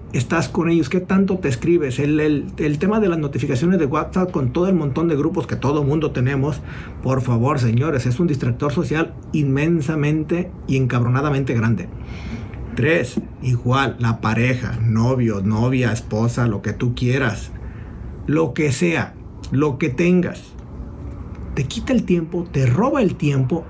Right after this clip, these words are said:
aguas, te está quitando el enfoque y no nos estamos dando cuenta. Haz un alto y establece bien qué sí es bueno y qué no es bueno. Entonces, control de distracciones, número dos.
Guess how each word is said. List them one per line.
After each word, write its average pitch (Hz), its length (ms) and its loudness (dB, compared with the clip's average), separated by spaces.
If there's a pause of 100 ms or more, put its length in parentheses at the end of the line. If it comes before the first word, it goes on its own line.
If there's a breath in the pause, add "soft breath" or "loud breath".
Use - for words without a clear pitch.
aguas, 151 960 2
te 127 120 0
está 143 320 -2
quitando 139 640 0
el 120 160 2
enfoque 123 520 0
y 127 60 2
no 147 400 0 (100)
nos 139 280 0
estamos 131 600 0
dando 123 520 2 (160)
cuenta. 131 600 0 (500 loud breath)
Haz 127 280 2
un 202 180 6
alto 180 540 2 (340 loud breath)
y 127 120 2
establece 143 680 2
bien 175 420 2 (680 loud breath)
qué 190 180 4
sí 226 380 2
es 147 160 2
bueno 165 500 2
y 156 120 0
qué 160 200 0
no 147 120 4
es 131 60 2
bueno. 113 300 2
Entonces, 190 540 2
control 143 600 2
de 160 120 0
distracciones, 127 840 0
número 139 580 2
dos. 117 320 -2